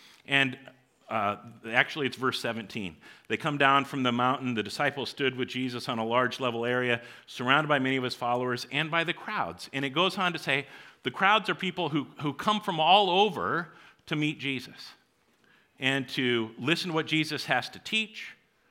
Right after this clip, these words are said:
so that they can follow his teaching, so that they could touch Jesus, receive healing power from Jesus.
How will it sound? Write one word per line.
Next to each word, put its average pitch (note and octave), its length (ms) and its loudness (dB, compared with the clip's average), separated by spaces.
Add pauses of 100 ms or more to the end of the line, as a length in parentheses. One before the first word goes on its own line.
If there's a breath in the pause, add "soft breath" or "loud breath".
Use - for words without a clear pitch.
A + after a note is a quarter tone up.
(220 soft breath)
so - 180 -4
that B2+ 160 -2
they C3+ 80 -2
can A#2+ 140 -6
follow C3+ 320 2
his A#2 180 -10
teaching, G3+ 560 -10 (1000 soft breath)
so C3 400 0
that C3+ 220 -4
they C#3+ 100 2
could C3 260 -10
touch - 320 -2
Jesus, E3 360 -6
receive C3+ 340 -4
healing C#3 380 -4
power D#3+ 480 -4
from E3 240 -14
Jesus. D3+ 500 -16